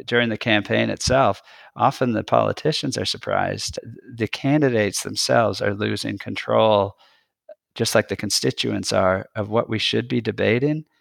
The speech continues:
and deciding and trying to solve problems or offering ideas.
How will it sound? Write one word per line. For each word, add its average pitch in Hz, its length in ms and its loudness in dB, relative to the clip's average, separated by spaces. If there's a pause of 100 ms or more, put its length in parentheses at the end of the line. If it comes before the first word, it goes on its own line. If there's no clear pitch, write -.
(160)
and 104 120 -4
deciding 120 720 2
and 104 140 -6
trying 110 180 -4
to 110 80 -4
solve 101 300 0
problems 131 640 0
or 104 120 0
offering 101 400 -2
ideas. 120 640 -2